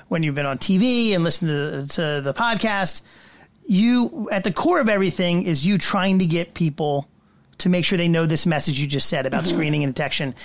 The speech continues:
Speaker 1: And my favorite example of it was, I think it was on the T V hit,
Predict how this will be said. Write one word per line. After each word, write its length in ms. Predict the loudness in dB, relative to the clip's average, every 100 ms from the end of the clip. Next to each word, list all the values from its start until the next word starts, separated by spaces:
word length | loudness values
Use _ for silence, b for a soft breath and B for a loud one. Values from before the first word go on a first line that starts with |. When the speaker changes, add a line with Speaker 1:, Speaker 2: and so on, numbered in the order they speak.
| B B
Speaker 1:
And 120 | 0
my 120 | 0
favorite 400 | 0 -2 0 0
example 580 | 0 0 0 0 -2 -2
of 160 | -2 -2
it 220 | -6 -6 B B B -2
was, 220 | 0 0
I 80 | 0
think 240 | 0 0
it 40 | 2
was 140 | 2
on 120 | 2
the 80 | 0
T 260 | 0 0 2
V 380 | 2 2 0 -2
hit, 380 | -4 -4 -6